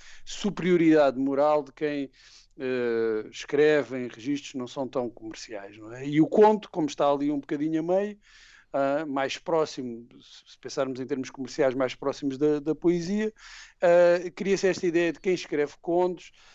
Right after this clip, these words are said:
ah, automaticamente está num, num, num outro, num outro patamar, não é? E, e a verdade é que isto <laughs> dá para tudo. Há bons romances, há maus romances,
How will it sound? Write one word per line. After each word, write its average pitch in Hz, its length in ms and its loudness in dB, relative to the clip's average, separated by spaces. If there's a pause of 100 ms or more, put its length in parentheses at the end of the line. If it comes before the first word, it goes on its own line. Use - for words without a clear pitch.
(200)
ah, 147 680 2
automaticamente 143 800 -2
está 139 200 -4
num, 135 180 -4
num, 135 240 -4
num 135 120 -4
outro, 135 420 -4
num 131 160 -4
outro 135 280 0
patamar, 127 720 -2
não 120 180 -8
é? 135 200 -12
E, 185 300 -12
e 196 40 2
a 190 40 -2
verdade 233 340 -2
é 226 60 -2
que - 160 -4
isto 202 640 -2
<laughs> 170 260 0
dá 165 160 2
para 180 180 0
tudo. 151 320 2
Há 131 80 4
bons 135 240 -6
romances, 202 360 -6
há 180 80 -2
maus 147 220 -4
romances, 160 400 -4